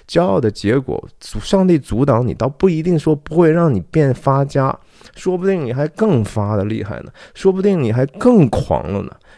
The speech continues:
呀。但是你那个越狂啊，最后你终究会碰到一面墙，是让，让你撞得粉身碎骨。不撞南墙不死心嘛，对不对？那最后就是这个电影也看到了，这个 Daniel Plainview 真的是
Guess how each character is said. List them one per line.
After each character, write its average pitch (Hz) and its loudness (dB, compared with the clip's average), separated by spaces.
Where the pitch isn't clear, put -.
呀。 - -8
但 135 0
是 127 -4
你 98 -4
那 117 -6
个 110 -6
越 147 0
狂 - -8
啊， 98 -14
最 202 4
后 143 2
你 92 -4
终 143 2
究 127 0
会 117 2
碰 113 -4
到 95 -2
一 85 -6
面 92 -6
墙， 78 -10
是 98 -12
让， 104 -4
让 104 -2
你 90 -6
撞 110 -4
得 101 -4
粉 98 -2
身 110 -8
碎 107 -6
骨。 - -16
不 101 -2
撞 107 0
南 95 -2
墙 101 -4
不 107 -4
死 - -8
心 95 -4
嘛， 87 -6
对 92 -4
不 80 -6
对？ 76 -6
那 95 -10
最 107 -4
后 98 -2
就 90 -8
是 78 -10
这 95 -6
个 87 -4
电 82 -4
影 67 -12
也 57 -10
看 67 -10
到 64 -10
了， 50 -18
这 - -16
个 64 -14
Daniel 87 -6
Plainview 78 -8
真 92 -8
的 90 -6
是 71 -8